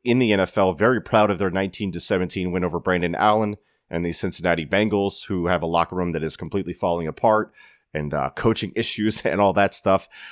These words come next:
So it's gonna be a fun division to track for the rest of this thing.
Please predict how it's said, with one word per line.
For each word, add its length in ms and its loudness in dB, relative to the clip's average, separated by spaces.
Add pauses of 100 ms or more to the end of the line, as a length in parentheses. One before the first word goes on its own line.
(160)
So 240 6
it's 120 0
gonna 120 6
be 80 8
a 60 10
fun 480 4
division 440 2
to 100 0
track 300 2
for 60 0
the 80 4
rest 160 2
of 60 -10
this 100 -4
thing. 320 0